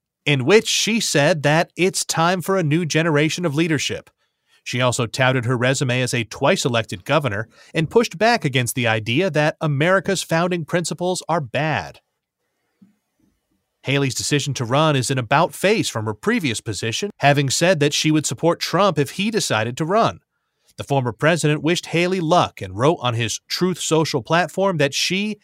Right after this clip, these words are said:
has to follow her heart. According to South Carolina-based social conservative leader Dave Wilson, Haley has been laying the groundwork for a presidential bid since assuming the U N ambassadorship, which she left in twenty eighteen.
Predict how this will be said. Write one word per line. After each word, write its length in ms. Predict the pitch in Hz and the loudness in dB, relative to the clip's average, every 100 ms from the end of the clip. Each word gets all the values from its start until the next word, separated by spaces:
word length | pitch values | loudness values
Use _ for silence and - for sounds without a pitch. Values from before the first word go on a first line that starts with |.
| _ | _
has 340 | - 151 190 - | -2 0 0 -2
to 140 | 214 | -4
follow 420 | - 131 147 180 | -2 0 2 0
her 200 | 135 160 | 0 -2
heart. 360 | - 113 107 - _ _ _ _ _ _ _ _ _ _ _ | 0 -4 -4 -8 _ _ _ _ _ _ _ _ _ _ _
According 360 | 117 156 170 139 | -4 2 2 0
to 60 | |
South 280 | 120 151 151 | 0 0 0
Carolina-based 840 | - 151 143 151 135 135 147 - | 2 2 4 2 0 0 0 -2
social 360 | - 170 165 156 | -2 -2 0 -2
conservative 580 | 131 117 160 160 139 110 | -4 -4 -2 0 -2 -2
leader 300 | 127 139 139 | -2 0 -2
Dave 320 | 104 120 107 | -2 -4 -2
Wilson, 460 | 110 196 - 80 - _ - | -2 -2 -2 -10 -16 _ -20
Haley 360 | _ 151 175 208 | _ 0 2 0
has 260 | 143 180 147 | 0 0 0
been 200 | 185 170 | -2 -2
laying 440 | 95 107 131 170 | -6 -2 -2 -2
the 80 | 180 | -2
groundwork 580 | 196 190 165 123 147 - | 0 0 0 0 0 0
for 140 | 139 | -2
a 60 | 127 | 0
presidential 560 | 147 147 151 147 143 | 0 0 0 0 -4
bid 360 | 110 156 175 165 - - | -2 0 0 -2 -12 -20
since 300 | - - 202 | -8 -2 -2
assuming 480 | 233 - 180 175 180 | -2 -2 -2 -2 -2
the 80 | 165 | -2
U 220 | 127 160 | -2 -2
N 100 | 156 | -2
ambassadorship, 800 | 165 151 165 160 123 101 - 85 _ | -2 0 0 0 -4 -4 -6 -10 _
which 180 | 104 - | -10 -8
she 160 | 165 | -6
left 380 | 185 175 147 - | 0 2 0 -4
in 100 | 170 | -10
twenty 300 | - 117 110 | -6 -4 -4
eighteen. 540 | 107 107 151 127 80 | -4 -6 -8 -10 -12